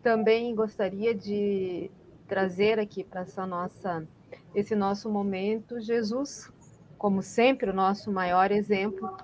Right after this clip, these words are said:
que em toda a sua trajetória aqui, encarnado, em nenhum momento ele teve qualquer tipo de atitude que pudesse levar a,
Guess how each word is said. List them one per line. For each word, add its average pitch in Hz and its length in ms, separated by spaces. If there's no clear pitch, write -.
que 262 420
em 247 60
toda 269 340
a - 20
sua 262 180
trajetória 208 800
aqui, 214 460
encarnado, 190 1120
em 214 100
nenhum 233 540
momento 277 720
ele 233 720
teve 247 280
qualquer 233 420
tipo 262 560
de 208 340
atitude 208 800
que - 160
pudesse 208 680
levar 202 760
a, 262 60